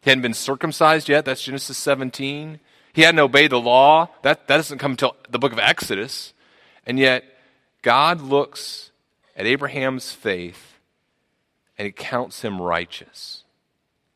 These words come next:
He makes a, a s-, Paul makes a similar argument, uh, later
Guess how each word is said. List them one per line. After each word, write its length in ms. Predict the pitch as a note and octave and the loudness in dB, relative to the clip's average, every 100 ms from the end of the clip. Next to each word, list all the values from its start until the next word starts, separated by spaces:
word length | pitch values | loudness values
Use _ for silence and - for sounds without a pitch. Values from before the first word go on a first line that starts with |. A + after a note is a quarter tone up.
| _ _ _ _ _ _ _ _ _ _ _ _ _ _ _ _ _ _ _ _ _ _ _ _ - | _ _ _ _ _ _ _ _ _ _ _ _ _ _ _ _ _ _ _ _ _ _ _ _ -6
He 60 | C3 | 2
makes 300 | C3+ - A#2+ | 2 2 -2
a, 220 | G2+ F#2 _ _ _ _ | 0 -2 _ _ _ _
a 40 | - | -14
s-, 360 | - - - _ | -10 -10 -12 _
Paul 340 | - C#3+ B2 | 2 6 6
makes 260 | A2+ A#2 - | 4 0 -2
a 40 | |
similar 580 | - - C#3+ C#3 A2 G2+ | -10 -6 -4 0 0 0
argument, 640 | G#2+ A2 A#2+ G2 F2+ F2+ _ _ _ _ _ _ _ _ - | 0 0 0 -4 -10 -10 _ _ _ _ _ _ _ _ -20
uh, 60 | E2 | -6
later 520 | G#2+ A#2+ A2+ E2+ | 2 2 2 -4